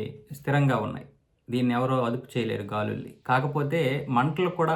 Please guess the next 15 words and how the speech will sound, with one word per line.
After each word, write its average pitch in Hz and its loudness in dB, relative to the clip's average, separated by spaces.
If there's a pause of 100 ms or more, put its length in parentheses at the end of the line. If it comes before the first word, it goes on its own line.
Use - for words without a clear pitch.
అదుపులోకి 135 -2
రాలేదు. - -8 (680)
మంటలు 165 4
ఇప్పటికీ 165 0
కూడా 147 0
ఎన్ని 147 0
కెమికల్స్ 156 0
జల్లినా, 120 -2
ఎంత 131 -2
వాటర్ 143 2
బాంబ్ 135 2
వేసినా 117 -4 (120)
కూడా, 117 -6 (260)
ఆ, 120 2 (220)
మంటలైతే 131 0